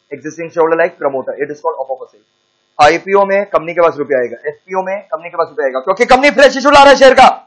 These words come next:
लेकिन offer for sale में company share issue नहीं कर रहा है।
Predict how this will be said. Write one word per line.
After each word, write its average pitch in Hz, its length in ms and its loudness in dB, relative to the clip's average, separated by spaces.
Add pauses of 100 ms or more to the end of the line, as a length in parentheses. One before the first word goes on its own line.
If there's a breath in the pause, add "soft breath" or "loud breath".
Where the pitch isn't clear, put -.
(1500)
लेकिन 135 200 -2
offer 143 280 2
for 175 140 2
sale 165 220 0
में 131 120 -10 (1600)
company 143 280 -6
share 165 200 -4
issue 165 180 -12
नहीं 165 160 -8
कर 151 120 -10
रहा 113 100 -20
है। 110 60 -20